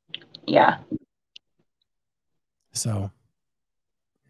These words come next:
Speaker 2: all right, that's the only thing, like, that really broke that we, since we talked. Um,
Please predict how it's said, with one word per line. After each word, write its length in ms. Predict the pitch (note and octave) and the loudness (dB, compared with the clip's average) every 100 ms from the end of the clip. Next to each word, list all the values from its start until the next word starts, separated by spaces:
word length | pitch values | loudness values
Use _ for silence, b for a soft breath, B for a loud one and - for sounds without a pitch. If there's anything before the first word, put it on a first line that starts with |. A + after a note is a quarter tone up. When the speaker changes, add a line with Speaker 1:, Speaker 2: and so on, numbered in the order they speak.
| _ _ - | _ _ 4
Speaker 2:
all 80 | G3 | 4
right, 100 | E3 | 6
that's 200 | G3 - | 4 4
the 60 | |
only 200 | B3 G3+ | 4 6
thing, 280 | D3 F3+ E3+ | 4 4 6
like, 180 | D#3+ C3+ | 4 2
that 120 | D3 | 0
really 200 | D3+ E3 | 0 2
broke 460 | B2+ B2+ C#3+ C#3+ - | 2 2 2 2 0
that 160 | C#3+ C3 | -2 0
we, 180 | C#3+ | 0
since 320 | C#3 - C#3 C3+ | -2 -2 -2 -2
we 80 | |
talked. 680 | B2+ - C3+ B2 - - - - - - _ _ _ _ - | -2 0 2 2 -2 -8 -12 -12 -20 -20 _ _ _ _ -6
Um, 560 | A#2+ A#2+ A#2 A2+ A2+ | -2 0 0 0 -2